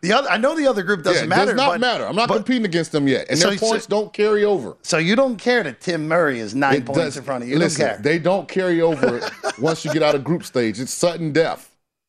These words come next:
Speaker 1: So right now you are tied with, uh, our own Stormy Buonantony,
Speaker 2: The
Speaker 1: who, of
Speaker 2: wonderful,
Speaker 1: course,
Speaker 2: the beautiful, the amazing, the talented
Speaker 1: who, of course, we saw earlier, uh,
Speaker 2: Stormy
Speaker 1: today,
Speaker 2: B.
Speaker 1: and also, uh, Stormy gonna be on the Sugar Bowl for radio. That's
Speaker 2: Yeah.
Speaker 1: awesome. Uh,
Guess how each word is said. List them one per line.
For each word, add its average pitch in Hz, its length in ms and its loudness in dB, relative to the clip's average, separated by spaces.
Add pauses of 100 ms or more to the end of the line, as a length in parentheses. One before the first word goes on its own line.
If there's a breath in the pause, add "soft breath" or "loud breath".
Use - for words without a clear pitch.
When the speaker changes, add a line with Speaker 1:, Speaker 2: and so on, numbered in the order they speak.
Speaker 1:
So 165 160 0
right 196 300 0
now 226 220 0
you 185 180 -2
are 160 80 0
tied 175 460 -2
with, 147 200 -6
uh, 127 320 0
our 147 200 -2
own 120 160 -8
Stormy 113 320 -6
Buonantony, 110 460 -4
Speaker 2:
The 156 60 0
Speaker 1:
who, 135 80 2
of 117 60 -2
Speaker 2:
wonderful, 151 440 0
Speaker 1:
course, 143 140 0
Speaker 2:
the 127 80 -4
beautiful, 139 540 0
the 117 180 -2
amazing, 131 680 0
the 113 80 -4
talented 139 720 -2
Speaker 1:
who, 147 240 0
of 135 100 -6
course, 170 240 0
we 147 120 -6
saw 147 320 0
earlier, 147 380 -2
uh, 131 40 -2
Speaker 2:
Stormy 147 500 0
Speaker 1:
today, 127 260 0
Speaker 2:
B. 170 80 -10
Speaker 1:
and 143 180 -2
also, 139 300 -4
uh, 110 100 -2
Stormy 160 340 -2
gonna 123 160 -6
be 120 100 0
on 117 120 0
the 104 60 -8
Sugar 180 300 0
Bowl 104 200 -6
for - 160 -14
radio. 117 320 -4
That's 110 280 -2
Speaker 2:
Yeah. 320 100 -2
Speaker 1:
awesome. 127 500 0
Uh, 113 180 -2